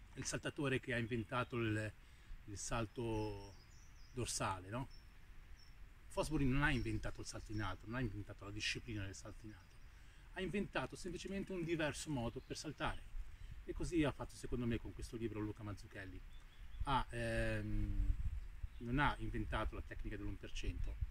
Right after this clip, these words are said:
ha semplicemente, eh, inventato un sistema diverso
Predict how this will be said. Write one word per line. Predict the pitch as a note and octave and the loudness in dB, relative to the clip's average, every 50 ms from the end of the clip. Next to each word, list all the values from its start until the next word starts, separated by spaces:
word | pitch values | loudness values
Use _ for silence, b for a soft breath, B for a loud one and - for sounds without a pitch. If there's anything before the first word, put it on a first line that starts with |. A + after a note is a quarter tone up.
| - - | -2 -4
ha | - | -2
semplicemente, | - - - C3 D#3 - - - D3+ C#3 C3 B2+ - - C#3+ D3 D3 - - - - - - - - - - - - - - - - - - - - - - | 2 4 4 4 4 2 2 2 4 4 4 4 2 2 0 0 0 -2 -4 -10 -10 -8 -8 -8 -8 -8 -10 -12 -14 -14 -6 -6 -2 -2 0 -2 -2 -4 -2
eh, | - - A#2 - | -2 -2 -2 0
inventato | - B2 A#2 C3 D3 C#3 - B2+ G2+ A2 - - C3 | -2 -2 0 0 -2 0 0 0 0 0 0 0 4
un | B2 A#2+ A#2+ A2+ | 4 4 4 4
sistema | - - - - - D#3 C3+ B2 A#2+ A2+ A2+ - - - - | 2 2 0 2 2 4 6 8 8 8 6 6 2 -4 -8
diverso | B2+ C#3 C#3+ B2 C#3 C3 C3 G#2 - - - C#3+ D3 C#3+ | -2 -2 2 4 6 6 6 6 4 4 4 4 4 2